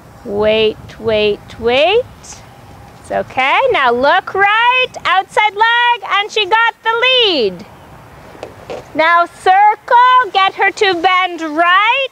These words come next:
ask her belly to go out.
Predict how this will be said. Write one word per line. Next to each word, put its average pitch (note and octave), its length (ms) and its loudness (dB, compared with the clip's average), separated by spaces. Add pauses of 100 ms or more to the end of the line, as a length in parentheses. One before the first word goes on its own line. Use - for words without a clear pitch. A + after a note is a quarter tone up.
(160)
ask F4 540 -2
her F#4+ 160 0
belly G4 500 0 (100)
to G4+ 120 -2
go F4 340 4 (160)
out. A#4 920 -2